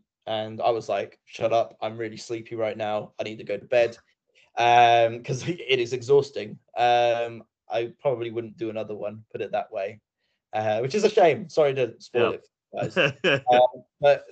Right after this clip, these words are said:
Speaker 1: I think the first one, Louis came to it. He had a couple of the Belgian kids. I think he won M V P at that tournament. And it was after the,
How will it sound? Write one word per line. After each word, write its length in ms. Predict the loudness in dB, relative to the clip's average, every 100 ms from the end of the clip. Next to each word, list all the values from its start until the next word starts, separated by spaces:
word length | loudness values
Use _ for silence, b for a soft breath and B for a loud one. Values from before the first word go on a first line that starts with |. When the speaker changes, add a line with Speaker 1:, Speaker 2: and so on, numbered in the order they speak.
| -4
Speaker 1:
I 80 | -4
think 160 | -4 -6
the 60 |
first 360 | 2 4 2 -4
one, 140 | 0
Louis 260 | 2 2 -2
came 320 | -2 -4 -4
to 140 | -6 0
it. 260 | 0 -2 -6
He 80 | -4
had 180 | -4
a 40 | -6
couple 240 | -12 -12
of 40 | -12
the 60 |
Belgian 380 | -4 -4 -4 -8
kids. 400 | -6 -6 -6 -10 -14
I 60 |
think 180 | -12 -12
he 120 | -10
won 180 | -8 -6
M 220 | -8 -10
V 140 | -14 -12
P 380 | -8 -8 -8 _ _ _ _ -6
at 60 | -4
that 160 | -4
tournament. 480 | -4 -8 -6 -10 -12 _ _ _ _ _ -8
And 120 | -4 -4
it 40 |
was 120 | 2
after 380 | 2 2 -2 -6
the, 480 | -6 -8 -6 -10